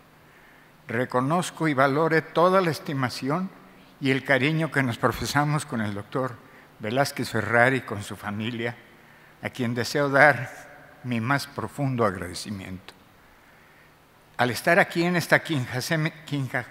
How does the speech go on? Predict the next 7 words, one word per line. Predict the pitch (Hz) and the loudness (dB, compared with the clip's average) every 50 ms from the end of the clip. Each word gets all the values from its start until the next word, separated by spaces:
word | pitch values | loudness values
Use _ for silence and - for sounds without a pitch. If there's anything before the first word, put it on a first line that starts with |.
| - - - - - - - - | -16 -20 -20 -20 -20 -20 -20 -14
quincuagésima | - - 147 151 143 - 135 127 - - 170 165 - - 160 147 135 123 - | -4 -2 -2 -2 0 -2 -2 -2 0 2 0 0 0 0 -2 0 0 0 -2
quinta | - - 147 139 143 135 - 120 | -2 -4 -2 -2 -2 0 -2 -2
jornada | - - 120 101 104 113 123 113 120 107 | 0 -2 -4 -4 -2 -2 0 0 0 -2
anual | 104 110 107 120 123 147 190 - - - - - - - - - - - - - _ | -2 -4 -4 -2 -2 -4 -4 -8 -16 -20 -20 -20 -20 -20 -20 -20 -20 -20 -20 -20 _
de | - 117 117 | -2 -2 0
nuestra | 120 123 117 - - 113 107 | 0 -2 -4 -4 -2 -4 -2
agrupación, | 113 113 98 - 110 98 - 123 131 147 160 180 196 185 | -2 -4 -4 -4 -4 -4 -2 -2 -2 -2 -2 -2 -6 -8